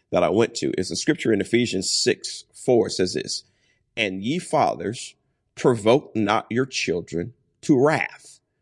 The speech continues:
but bring them up in the nurture and admonition of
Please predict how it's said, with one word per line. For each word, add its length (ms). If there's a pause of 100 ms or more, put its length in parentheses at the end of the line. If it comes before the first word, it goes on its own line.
(720)
but 280
bring 380
them 260
up 380 (100)
in 160
the 100
nurture 720 (460)
and 380
admonition 1040 (600)
of 520